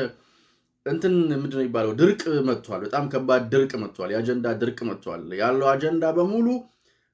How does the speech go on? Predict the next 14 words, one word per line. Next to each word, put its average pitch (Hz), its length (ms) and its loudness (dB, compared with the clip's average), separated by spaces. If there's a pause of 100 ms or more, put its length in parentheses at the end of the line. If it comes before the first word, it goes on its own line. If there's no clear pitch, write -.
መመታታቸው፣ 139 1000 0
መቀጥቀጣቸው፣ 143 1000 -4 (180)
መውጫ 131 260 0 (120)
መግቢያ 147 400 0
ማጣታቸው፣ 123 840 -4
እስትንፋስ 156 680 -4
መሰብሰብ 147 500 -2
እንዳቃታቸው፣ 117 1000 -2
ምንም 156 300 -2
ማድረግ 151 360 -2
እያልቻሉ 147 580 -4
እንደሆነ 117 420 -2
የሚያሳይ 120 500 -2
ስለሆነ 143 320 -2